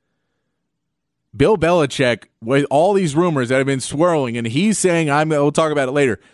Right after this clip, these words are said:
that Robert Kraft has not stepped up and said anything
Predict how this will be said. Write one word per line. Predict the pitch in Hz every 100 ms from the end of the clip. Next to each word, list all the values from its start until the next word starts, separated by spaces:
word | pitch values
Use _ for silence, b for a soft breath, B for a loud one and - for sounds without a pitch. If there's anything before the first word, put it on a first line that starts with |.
| b
that | 165 165
Robert | 180 220 220 -
Kraft | 175 175 139
has | 127
not | 139 131
stepped | - 139 120 139
up | 131
and | 117 110
said | 139 127 -
anything | 160 190 175 - 92